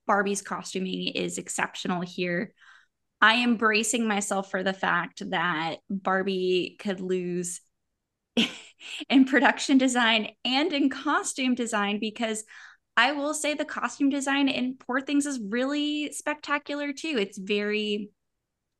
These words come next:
ornate and out there, and it also tells a story as well. But, like, I cannot, within me, I cannot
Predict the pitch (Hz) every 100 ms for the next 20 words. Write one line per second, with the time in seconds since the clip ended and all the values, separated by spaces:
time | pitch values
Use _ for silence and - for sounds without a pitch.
0 | - 208 202 233 277 285 - 220 214 -
1 | 226 247 240 233 214 214 - 226 226 220
2 | - 190 202 190 - 190 196 190 196 -
3 | 208 208 190 190 196 _ _ _ _ _
4 | _ _ _ _ _ _ _ _ _ _
5 | _ _ _ _ _ - 247 208 214 196
6 | - - 202 233 254 269 240 170 - -
7 | 226 233 220 208 202 - - - 196 208
8 | 214 202 190 190 185 180 - 180 196 -
9 | 214 196 202 185 180 170